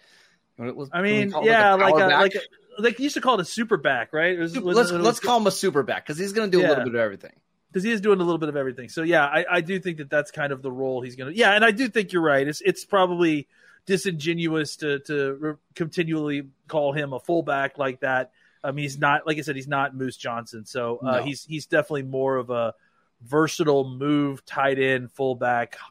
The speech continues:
Speaker 2: hybrid type than
Speaker 1: Yeah.
Speaker 2: a modern fullback is
Speaker 1: Yeah.
Speaker 2: what I would guess we call it, right?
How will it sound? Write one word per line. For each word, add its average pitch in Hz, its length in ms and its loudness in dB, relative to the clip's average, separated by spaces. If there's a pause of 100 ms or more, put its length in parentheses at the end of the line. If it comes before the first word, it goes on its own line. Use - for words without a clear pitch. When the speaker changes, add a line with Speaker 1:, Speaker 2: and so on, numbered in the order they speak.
(100)
Speaker 2:
hybrid 117 640 -4
type 104 300 -10 (140)
than 110 300 -12
Speaker 1:
Yeah. 117 180 -2
Speaker 2:
a 143 100 0
modern 143 640 0 (240)
fullback 110 520 -6
is 113 120 -12
Speaker 1:
Yeah. 101 60 -14
Speaker 2:
what 113 120 -10
I 110 80 -10
would 107 160 -12
guess 107 160 -20
we 110 80 -18
call 101 240 -12
it, 98 80 -18
right? 110 200 -12